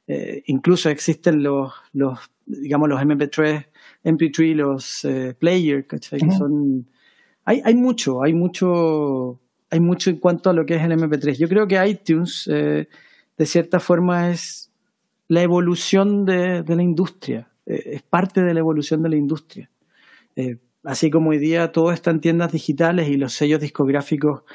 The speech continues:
Speaker 1: han tendido a desaparecer un poco del, del, del espectro a lo que era considerado un sello en los años que yo comencé, que era una empresa que apostaba por ese artista para desarrollarlo,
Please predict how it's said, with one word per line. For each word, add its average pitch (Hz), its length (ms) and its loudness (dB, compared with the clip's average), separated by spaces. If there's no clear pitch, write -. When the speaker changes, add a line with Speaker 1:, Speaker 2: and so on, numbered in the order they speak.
Speaker 1:
han 151 160 0
tendido 151 440 2
a 151 80 0
desaparecer 139 680 -2
un 165 180 -2
poco 160 540 0
del, 120 340 -6
del, 123 240 -6
del 127 140 -6
espectro 160 580 0
a 143 60 0
lo 135 140 -2
que 139 200 0
era 165 320 0
considerado 151 560 2
un 180 120 0
sello 170 480 0
en 127 120 -2
los 127 180 -4
años 147 200 2
que 151 140 0
yo 143 120 2
comencé, 151 540 0
que 139 120 -6
era 127 300 -4
una 143 140 2
empresa 151 420 0
que 147 80 -2
apostaba 185 640 0
por 156 160 0
ese 160 180 -2
artista 156 580 -4
para 135 220 -2
desarrollarlo, 156 840 -2